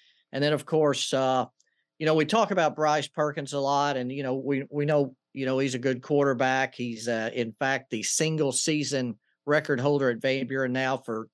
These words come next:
touchdown passes thrown. Trenton Cooley, nine catches for a hundred thirty-two yards and two touchdowns on Friday night. Cam Keller, two more touchdown rushing. He's caught, he's rushed for fifteen this year. He's rushed for, uh, or caught three.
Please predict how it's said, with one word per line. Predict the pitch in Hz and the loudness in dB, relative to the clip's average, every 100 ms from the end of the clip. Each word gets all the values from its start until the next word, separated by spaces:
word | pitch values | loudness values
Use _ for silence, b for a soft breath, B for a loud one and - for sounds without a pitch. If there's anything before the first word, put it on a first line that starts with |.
| - | -4
touchdown | 139 - 135 127 | -2 0 0 0
passes | 120 131 131 - 123 - | -2 -2 -2 -2 -6 -4
thrown. | 135 135 131 127 b b b b _ | 0 0 0 -4 b b b b _
Trenton | - 240 196 147 | 2 2 2 0
Cooley, | 190 165 127 | 2 4 2
nine | 120 143 170 165 | 0 0 0 -2
catches | 165 160 - 147 | -2 -4 -4 -8
for | - | -4
a | 123 | -2
hundred | 156 160 151 | -2 -2 0
thirty-two | 156 147 147 | 0 0 -2
yards | 143 139 135 | 0 0 0
and | 113 | -4
two | - 170 | -2 -2
touchdowns | 170 165 - 151 131 | 2 0 2 0 0
on | 127 | -4
Friday | - 147 143 | 0 0 0
night. | 135 156 139 127 b b b b _ | 0 0 -2 -6 b b b b _
Cam | - 170 175 | -2 0 0
Keller, | 139 156 165 170 | 0 2 4 2
two | - - 180 | 0 0 2
more | 170 156 | 2 2
touchdown | 156 160 - 151 139 | 0 -2 -2 -2 -2
rushing. | 123 135 160 156 123 131 | -2 0 0 0 -2 -2
He's | 131 127 123 | -2 -4 -4
caught, | - 156 160 - _ _ _ _ | 0 2 2 0 _ _ _ _
he's | 143 131 | -8 -2
rushed | 156 214 | 2 0
for | - 139 | 0 -6
fifteen | - 190 185 - 170 165 | -2 -2 -2 -4 -2 -2
this | 151 - | -4 -2
year. | 151 147 | -2 0
He's | 139 113 - | 0 -4 -6
rushed | 127 151 165 - | -2 0 0 -2
for, | - 135 123 123 | -4 0 0 0
uh, | 107 | -2
or | 104 113 | -2 -4
caught | - 165 156 - | -2 0 0 -2
three. | 160 156 156 156 147 | 0 2 2 -2 -4